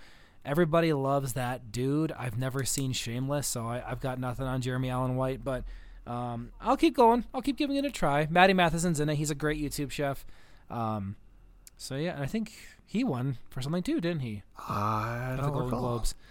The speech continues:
Speaker 1: I think he won Best Actor for T V Drama? Maybe?
Speaker 2: I don't
Speaker 1: Oh,
Speaker 2: know.
Speaker 1: won Television Series of the Year. Okay. So, yeah, I will keep going with that one. Um,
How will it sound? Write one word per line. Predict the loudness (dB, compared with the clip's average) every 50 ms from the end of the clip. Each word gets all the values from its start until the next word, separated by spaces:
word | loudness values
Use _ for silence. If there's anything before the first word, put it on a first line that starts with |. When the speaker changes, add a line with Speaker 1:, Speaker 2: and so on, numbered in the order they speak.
| -18 -18 -18 -18 -18 -20 -20 -20 -20 -20 -20 -20 -14 -8
Speaker 1:
I | -4
think | -4 -4 -2
he | 0 0
won | 2 2 2 2 0
Best | 0 0 0 0 -2 -2 -4 -4 -4
Actor | -4 -4 -4 -4 -6 -6 -6 -4 -6 -6 -6 -6 -6 -6
for | -6 -6 -6 -6 -6 -6 -6 -6 -6 -8 -8 -8
T | -8 -6 -6
V | -4 -4
Drama? | -4 -4 -4 -4 -4 -4 -6 -8 -10 -14 -16 -18 -20 -20 -20 -20 -20 -20 -20 -20 -14 -6 -2
Maybe? | -2 0 0 0 -2 -6 -10 -18 -20 -20 -20 -20 -20 -20 -20 -20 -20 -20 -20 -20 -20 -8 -4
Speaker 2:
I | -2 -2
don't | 0 4
Speaker 1:
Oh, | 4 6
Speaker 2:
know. | 6 6
Speaker 1:
won | 6 4 2
Television | 2 0 0 0 0 0 -2 -2
Series | -4 -4 -4 -4 -6 -6 -8
of | -10
the | -10 -12
Year. | -12 -12 -6 -6
Okay. | -4 -4 -4 -6 -8 -10 -14 -18 -20 -20 -20 -20 -20 -16 -6
So, | 2 6 6
yeah, | 8 8
I | 8 8
will | 6 6 2
keep | 0 0 2
going | 4 4 4 6
with | 6 6
that | 6 6 6
one. | 4 2 2 0 -4 -10 -16 -10 -4
Um, | 0 2 2 2 2 2 0 -2 -2 -4